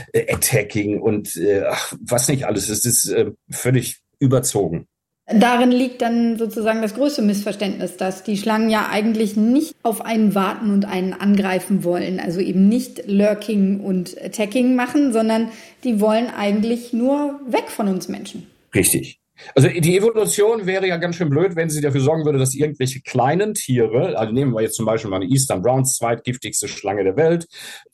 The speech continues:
Speaker 1: völlig erwachsenes Tier, zwei Meter, vielleicht zwei Kilogramm,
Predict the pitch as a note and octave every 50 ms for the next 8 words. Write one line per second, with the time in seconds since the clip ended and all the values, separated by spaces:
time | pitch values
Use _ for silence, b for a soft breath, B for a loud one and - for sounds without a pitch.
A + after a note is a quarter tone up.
0 | _ - - - B2+ - - - F3 E3+ D#3+ C#3 C3+ - - C#3 C3+ B2+ C3 C#3
1 | C3+ - - B2 C3 - - - D#3+ D3 - - C#3 C3+ C3+ C3 C3 C#3 D3+ C#3+
2 | C#3 C#3+ C3 B2+ B2+ - A#2 A#2 A#2+ - - - B2 A#2+ A#2+ - B2 A#2 A2+ A2+
3 | G#2+ F#2+ G2+ G#2+ A2 A2